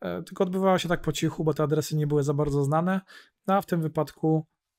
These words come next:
jak się przekonacie, te adresy są znane. Pierwsza sprawa, czyli gdzie możemy znaleźć te adresy? No oczywiście możecie je znaleźć na stronie cryptoquant kropka com.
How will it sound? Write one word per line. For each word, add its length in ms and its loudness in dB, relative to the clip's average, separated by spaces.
jak 140 -2
się 120 -4
przekonacie, 720 -4
te 140 -2
adresy 500 -4
są 360 -6
znane. 360 -4
Pierwsza 280 2
sprawa, 380 2
czyli 200 0
gdzie 160 2
możemy 280 2
znaleźć 340 2
te 120 0
adresy? 460 -2
No 100 4
oczywiście 440 0
możecie 380 2
je 140 4
znaleźć 640 0
na 340 2
stronie 720 -2
cryptoquant 960 0
kropka 360 -2
com. 400 2